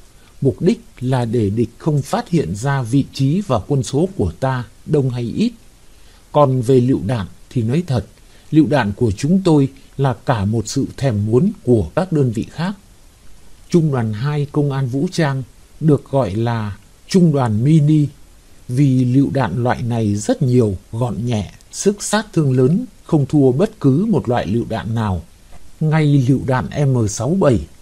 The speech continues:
lính thường gọi là trái U S. Các đơn vị khác thèm muốn, nhưng lính đơn vị tôi chê là quá nặng, chứ nói gì tới quân khôn nhà dạy chợ là lựu đạn chày. Loại này chúng tôi dùng đúng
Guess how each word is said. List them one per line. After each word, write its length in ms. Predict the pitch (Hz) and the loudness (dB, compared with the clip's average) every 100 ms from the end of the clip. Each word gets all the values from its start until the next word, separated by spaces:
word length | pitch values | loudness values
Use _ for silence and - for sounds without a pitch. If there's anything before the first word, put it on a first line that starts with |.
| - - | -20 -4
lính 300 | 143 139 202 247 | 2 4 4 2
thường 200 | 131 107 | 0 0
gọi 220 | 110 69 | -2 -4
là 180 | 104 98 | -4 -4
trái 300 | - 120 175 - | -4 -2 -2 0
U 220 | 135 113 | 0 0
S. 180 | 175 208 - - - - - - | -6 -8 -12 -20 -20 -20 -8 -2
Các 160 | 208 | 0
đơn 200 | 165 139 | 2 2
vị 180 | 113 123 | 0 -4
khác 260 | - 180 226 - | -6 -8 -8 -8
thèm 340 | - 123 98 104 | -2 0 0 2
muốn, 300 | 120 175 254 - - | 4 4 0 -10 -4
nhưng 260 | 139 139 131 | 0 2 2
lính 260 | 131 202 | 2 2
đơn 180 | 170 127 | 2 2
vị 180 | 110 90 | 0 -2
tôi 280 | 147 139 120 - - - - | 2 4 2 -4 -20 -2 6
chê 180 | 175 | 6
là 160 | 143 104 - | 6 2 2
quá 180 | 139 214 | 0 2
nặng, 180 | 190 117 85 - - - - | 0 -2 -8 -16 -20 -20 0
chứ 100 | 208 | 2
nói 320 | 180 151 180 | 4 4 2
gì 280 | 202 127 104 95 | 2 0 0 2
tới 300 | 127 160 233 - | 2 2 2 4
quân 200 | 156 139 | 4 4
khôn 280 | 165 135 | 0 0
nhà 180 | 123 107 | 0 -2
dạy 260 | 95 117 92 | 0 -2 -2
chợ 220 | - 123 76 - - - - | -2 -2 -2 -10 -20 -20 -4
là 260 | 139 135 127 | 0 2 2
lựu 260 | 117 131 - | 2 2 0
đạn 200 | 131 90 92 | -2 -2 0
chày. 340 | 131 113 104 - - - - | 2 2 0 -6 -20 -8 2
Loại 180 | 160 | 4
này 340 | 113 135 120 107 | 4 2 2 2
chúng 180 | 180 202 | 2 4
tôi 220 | 190 143 | 6 4
dùng 360 | 117 131 107 113 | 4 2 2 2
đúng 200 | 139 | 2